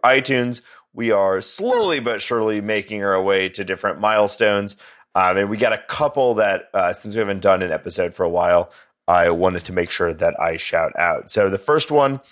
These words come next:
uh, came in through, uh, eight-bit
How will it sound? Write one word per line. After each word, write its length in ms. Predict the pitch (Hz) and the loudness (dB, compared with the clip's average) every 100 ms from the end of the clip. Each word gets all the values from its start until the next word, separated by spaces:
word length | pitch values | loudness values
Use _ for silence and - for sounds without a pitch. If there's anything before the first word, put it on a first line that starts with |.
| - - - - | -20 -20 -18 4
uh, 200 | 101 95 | 4 4
came 360 | 92 - 123 120 | 2 -2 0 0
in 280 | 117 113 107 | 0 -2 -4
through, 540 | 113 104 98 92 90 | 0 2 2 2 0
uh, 320 | 80 73 69 - _ _ - | 0 0 0 -4 _ _ 0
eight-bit 840 | 147 196 - 104 98 143 165 - | 2 2 -6 -14 4 6 6 2